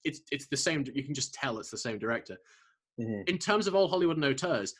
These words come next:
Speaker 1: there are definitely people that, like you made the point with Orson Welles, are very clearly auteurs, like John Ford.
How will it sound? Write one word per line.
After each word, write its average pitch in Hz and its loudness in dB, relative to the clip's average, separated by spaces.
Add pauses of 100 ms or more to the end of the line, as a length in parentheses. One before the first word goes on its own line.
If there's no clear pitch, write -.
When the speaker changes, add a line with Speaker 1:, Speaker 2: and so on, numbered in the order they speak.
(140)
Speaker 1:
there 160 6
are 151 8
definitely 156 0
people 131 -2 (200)
that, 123 2 (1120)
like 143 2
you 156 2
made 143 4
the 120 -4
point 127 0
with 117 -4
Orson 117 -2
Welles, 135 -2 (1000)
are 135 0
very 139 4
clearly 156 2
auteurs, 117 -2
like 120 -4
John 139 0
Ford. 139 -4